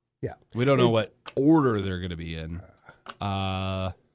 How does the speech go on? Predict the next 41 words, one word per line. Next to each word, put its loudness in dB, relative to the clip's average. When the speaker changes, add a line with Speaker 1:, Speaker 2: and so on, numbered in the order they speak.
Speaker 1:
<coughs> 8
yeah, 8
so 4
we 8
Speaker 2:
Detroit 10
Speaker 1:
can't -
Speaker 2:
will 12
have 12
Speaker 1:
even, 10
we 10
can't 10
even 8
project 8
if 4
they're 8
going 8
to 4
be 6
three 6
and 6
three, 8
four 8
and 8
two, 8
two 8
and 6
four, 6
or 4
whatever, 6
you 4
know, 8
before 8
Williams 6
comes -2
back. -4
Speaker 2:
Nine 6
road 6
games, 0
eight 0
home -2
games. -8